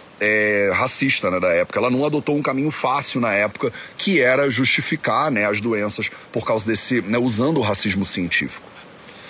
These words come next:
Cinco anos depois da formatura, ela foi convidada a voltar pra Salvador e lecionar clínica obstétrica, né, na faculdade. Se tornou a primeira professora negra da Faculdade de Medicina da Bahia. Tá bom pra você?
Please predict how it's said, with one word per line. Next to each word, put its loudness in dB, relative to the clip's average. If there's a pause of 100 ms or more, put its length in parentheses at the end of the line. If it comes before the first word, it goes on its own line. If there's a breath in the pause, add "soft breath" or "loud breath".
(240 loud breath)
Cinco 2
anos 2
depois 0
da 0
formatura, 0 (200 loud breath)
ela 2
foi 0
convidada -2
a 0
voltar 0
pra -4
Salvador 0 (320 loud breath)
e 2
lecionar 2
clínica 0
obstétrica, -2
né, 0
na 0
faculdade. 0
Se -4
tornou 2 (160 loud breath)
a -2
primeira 2
professora 0
negra 0
da 0
Faculdade -2
de -2
Medicina 0
da 0
Bahia. 0 (420)
Tá -6
bom 0
pra 0
você? -2